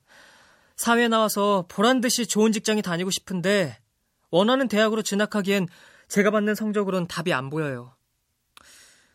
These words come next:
음, 제가 이과니까 이공계를 가야 할 텐데 고이인 지금 제 성적으로 선택할 수 있는 대학이 보이지 않아요. 아, 여기서 말고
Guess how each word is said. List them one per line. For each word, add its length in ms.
음, 440
제가 260
이과니까 680
이공계를 460
가야 180
할 80
텐데 520
고이인 500
지금 380
제 180
성적으로 460
선택할 400
수 100
있는 200
대학이 500
보이지 340
않아요. 420
아, 120
여기서 320
말고 440